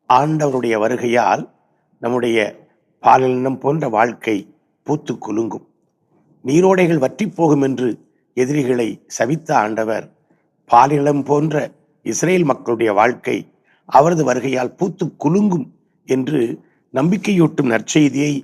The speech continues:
அவர் சொல்லுகிறார். நம்மிடத்திலே மன உறுதி தேவை. ஆண்டவர் தருகிற ஆன்மீக வளத்தில் நாம் ஒத்துழைப்பு தேவை.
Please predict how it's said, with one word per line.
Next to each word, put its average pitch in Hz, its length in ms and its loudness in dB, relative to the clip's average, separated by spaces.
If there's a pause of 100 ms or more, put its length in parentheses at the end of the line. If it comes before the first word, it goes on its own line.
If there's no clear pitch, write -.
அவர் 110 180 -4
சொல்லுகிறார். 101 580 -6 (540)
நம்மிடத்திலே 139 540 -2
மன 151 280 0
உறுதி 135 320 0
தேவை. 101 460 -4 (640)
ஆண்டவர் 156 520 2
தருகிற 120 480 -2 (340)
ஆன்மீக 156 560 2
வளத்தில் 127 560 -4 (400)
நாம் 120 220 -2
ஒத்துழைப்பு 131 560 0
தேவை. 110 440 -4